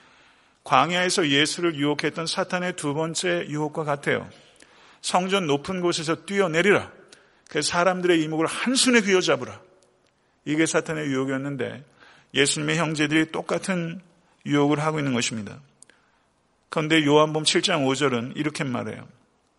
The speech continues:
"이는 그 형제들까지도 예수를 믿지 아니함이로라." 예수를 믿지 아니함이로라. 도대체 예수를 믿는 게 뭡니까?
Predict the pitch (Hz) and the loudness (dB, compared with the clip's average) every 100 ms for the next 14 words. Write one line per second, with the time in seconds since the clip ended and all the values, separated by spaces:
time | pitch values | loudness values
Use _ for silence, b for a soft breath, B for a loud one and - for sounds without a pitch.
0 | _ _ _ - B B B 151 156 160 | _ _ _ -18 B B B 0 2 2
1 | 165 151 165 156 151 147 151 147 139 123 | 0 2 0 2 2 2 2 0 -2 -2
2 | 123 135 - 151 160 131 135 - 160 156 | 2 2 2 -2 -2 -2 -2 0 -2 -4
3 | - 131 131 139 147 135 117 110 113 - | -6 -6 -6 -6 -4 -4 -6 -8 -14 -20
4 | _ _ _ _ _ _ _ _ _ _ | _ _ _ _ _ _ _ _ _ _
5 | _ _ - 131 135 143 135 127 127 - | _ _ -4 -2 -2 -4 -4 -4 -4 -4
6 | 156 127 131 123 131 160 - _ b b | -4 -10 -12 -14 -16 -20 -20 _ b b
7 | b b b 160 160 185 139 139 135 170 | b b b 0 2 0 2 2 0 -2
8 | 139 135 139 143 120 120 127 127 107 | -2 -4 -4 -4 -4 -6 -8 -12 -16